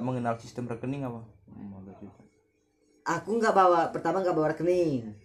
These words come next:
Speaker 1: Ah.
Speaker 2: Belum bawa rekening. Terus karena disuruh berangkat cepat.
Speaker 1: Ah. Jadi kau taruh di tas lima belas juta tuh?
Speaker 2: Iya. Aku
Speaker 1: Oh,
Speaker 2: taruh
Speaker 1: iya.
Speaker 2: banyak kali, anjing, lima belas juta, sumpah,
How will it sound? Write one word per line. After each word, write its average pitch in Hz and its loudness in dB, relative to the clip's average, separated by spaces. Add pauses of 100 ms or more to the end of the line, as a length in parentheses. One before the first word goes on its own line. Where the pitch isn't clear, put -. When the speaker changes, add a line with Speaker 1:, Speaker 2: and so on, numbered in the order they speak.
(680)
Speaker 1:
Ah. 90 -12
Speaker 2:
Belum 156 0
bawa 156 2
rekening. 143 -6
Terus - -4
karena 151 -4
disuruh 151 -2
berangkat 156 -4
cepat. 139 4 (240)
Speaker 1:
Ah. 92 -14 (440)
Jadi 107 -4
kau 120 -4
taruh 123 -4
di 117 -8
tas 120 -4
lima 107 -4
belas 101 -6
juta 107 -8
tuh? 104 -8 (120)
Speaker 2:
Iya. 160 4 (320)
Aku 139 -4
Speaker 1:
Oh, 143 -4
Speaker 2:
taruh 165 6
Speaker 1:
iya. 185 4
Speaker 2:
banyak 208 6
kali, 190 8
anjing, 175 8
lima 170 6
belas 175 8
juta, 175 4
sumpah, 165 4